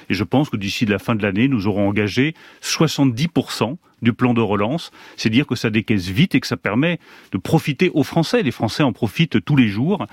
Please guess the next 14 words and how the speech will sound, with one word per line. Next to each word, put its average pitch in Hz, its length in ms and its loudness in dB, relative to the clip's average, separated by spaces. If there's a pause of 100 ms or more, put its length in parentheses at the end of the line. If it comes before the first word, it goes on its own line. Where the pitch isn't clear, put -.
(260)
que 120 100 2
ce 120 120 -4
soit 127 280 0
sur, 95 320 -2
euh, - 20 0
ma 95 140 -2
prime 107 260 0
rénov', 110 480 0
sur - 180 -4
le 95 60 0
changement 117 380 2
de 107 80 0
leur 98 100 -2
véhicule. 107 600 0